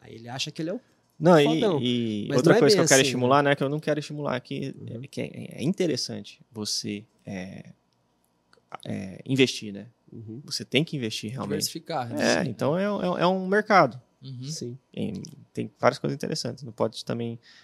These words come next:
Speaker 2: matar que é o, o, mas existe também o mercado imobiliário.
Speaker 1: Sim.
Speaker 3: Sim.
Speaker 2: E aí muita gente não conhece ele, né?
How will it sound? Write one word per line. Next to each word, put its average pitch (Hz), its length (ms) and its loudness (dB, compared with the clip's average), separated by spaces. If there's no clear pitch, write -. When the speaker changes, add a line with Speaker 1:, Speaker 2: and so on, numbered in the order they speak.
Speaker 2:
matar 120 360 8
que 120 120 2
é 127 60 4
o, 131 60 0
o, 131 480 -8
mas 123 200 6
existe 131 480 2
também 127 260 -4
o 131 40 -4
mercado 135 260 -6
imobiliário. 147 580 -8
Speaker 1:
Sim. 104 220 -14
Speaker 3:
Sim. 139 220 -10
Speaker 2:
E 113 80 -4
aí 117 120 -2
muita 127 200 -2
gente 135 200 -4
não 160 140 2
conhece 147 600 -2
ele, 101 220 -8
né? 117 180 -10